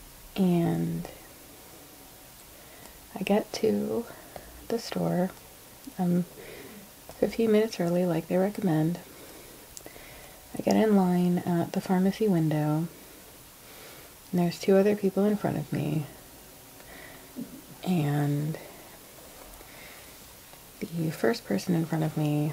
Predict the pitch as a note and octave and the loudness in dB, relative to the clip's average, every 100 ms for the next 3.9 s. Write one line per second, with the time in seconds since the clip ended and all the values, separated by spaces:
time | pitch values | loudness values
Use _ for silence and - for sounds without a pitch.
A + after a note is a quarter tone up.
0 | - - - - - - - - - - | -6 -16 -18 -18 -18 -20 -20 -20 -20 -18
1 | - - - - - - - - - F3 | -18 -18 -18 -18 -18 -20 -20 -20 0 2
2 | D3+ D3+ F3+ F3+ F3 E3+ F3 E3+ F3+ - | 2 2 2 4 4 2 0 2 4 4
3 | G#3+ A#3 F3 D#3+ D#3+ - D#3+ D#3+ | 4 4 4 4 2 0 -2 -2